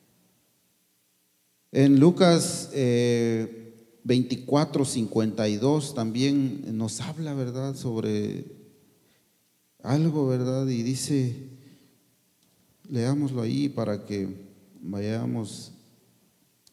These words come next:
comprendiendo poquito, ¿verdad? Les digo, este es un tema un poquito difícil. Ah, me atreví a compartirlo con ustedes porque quiero aprender, ¿verdad? No es que yo ya, este, sea experto, ¿verdad? Pero,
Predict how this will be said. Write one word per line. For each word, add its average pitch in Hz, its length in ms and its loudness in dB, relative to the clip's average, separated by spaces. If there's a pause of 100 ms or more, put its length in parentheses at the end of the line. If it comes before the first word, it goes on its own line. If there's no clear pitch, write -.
(180)
comprendiendo 101 800 -2
poquito, 101 520 -4
¿verdad? 98 280 -2 (240)
Les 110 160 0
digo, 139 300 6
este 139 160 2
es 127 100 -2
un 131 120 0
tema 120 380 0
un 110 140 -4
poquito 110 420 -4
difícil. 127 640 -6 (560)
Ah, 87 400 -8 (160)
me 101 140 -4
atreví 101 640 -2
a 95 240 -2
compartirlo 98 640 0
con 107 100 0
ustedes 123 320 0
porque 98 260 -8
quiero 117 200 -4
aprender, 104 520 -6
¿verdad? 107 280 -8
No 110 200 -4
es 110 120 -8
que 101 180 -6
yo 101 140 -2
ya, 104 360 -4
este, 95 300 -8
sea 101 300 -4
experto, 104 560 -6
¿verdad? 98 340 -6
Pero, 87 420 -6